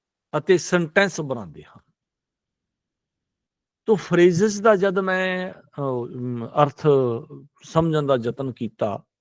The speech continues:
ਤਾਂ ਹਿੰਦੀ ਵਿੱਚ ਇਹ ਲਿਖਿਆ ਹੋਇਆ ਵਾਕਾਂਸ਼। ਤੇ ਵਾਕਾਂਸ਼ ਨੂੰ ਮੈਂ ਯਤਨ ਕੀਤਾ ਸਮਝਾਂ ਕਿ ਵਾਕਾਂਸ਼ ਕਿਸ ਨੂੰ ਕਹਾਂਗੇ।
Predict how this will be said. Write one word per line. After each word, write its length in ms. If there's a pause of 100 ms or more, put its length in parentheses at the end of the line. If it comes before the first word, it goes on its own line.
(760)
ਤਾਂ 100
ਹਿੰਦੀ 480
ਵਿੱਚ 240
ਇਹ 100
ਲਿਖਿਆ 300
ਹੋਇਆ 160
ਵਾਕਾਂਸ਼। 1200 (2250)
ਤੇ 100
ਵਾਕਾਂਸ਼ 1000
ਨੂੰ 200
ਮੈਂ 500 (240)
ਯਤਨ 300
ਕੀਤਾ 560
ਸਮਝਾਂ 840 (1000)
ਕਿ 120
ਵਾਕਾਂਸ਼ 1200 (1080)
ਕਿਸ 220
ਨੂੰ 200
ਕਹਾਂਗੇ। 500